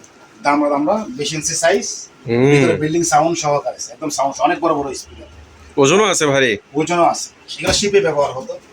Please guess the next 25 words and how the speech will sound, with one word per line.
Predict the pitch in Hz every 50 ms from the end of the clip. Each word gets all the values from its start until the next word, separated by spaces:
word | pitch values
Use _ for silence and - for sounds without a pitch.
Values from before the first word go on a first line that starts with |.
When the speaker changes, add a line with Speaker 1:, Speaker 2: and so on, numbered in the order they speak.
| - - - - - - - - - _ - 113
Speaker 1:
জাহাজে। | 127 139 139 147 139 156 196 214 - - _ _ _ _ - - - _ - - - - - - _ - -
এগুলো | 143 156 - 175
নিতে | 175 175 175 175
পারবেন | 165 165 156 170 165
মাত্র | 165 160 156 - - - 180 196 208 220 - - - - - - - - - - - -
চার | - 156 156 147
হাজার, | 151 147 165 160 147
আহ, | - - - - - - 127 135 131
সরি, | - 156 143 131 113 - -
চার | - 156 151
হাজার | 147 160 156 165 147
পাঁচশো | - 156 147 - 151
টাকায়। | 120 95 87 - - - - - - - - - - - -
Speaker 2:
চার | - 151 151 156 156
হাজার | 143 165 156 180 180 175
পাঁচশো | 175 180 165 156 - 175 170
টাকায় | 165 160 143 147 127 104
এই | 107 117 127
Speaker 1:
জি | 151 170
Speaker 2:
শিপের | 160 151 165 170
Speaker 1:
ভাই। | 151
Speaker 2:
প্রোডাক্ট? | - 156 143 139 120 - _ _ _ _ - - _ - - _ _ _ - - - _ - - -
Speaker 1:
অরিজিনাল | 135 139 135 160 165 156
শিপের | 151 - 156 151 151 -
প্রোডাক্ট। | - - - - -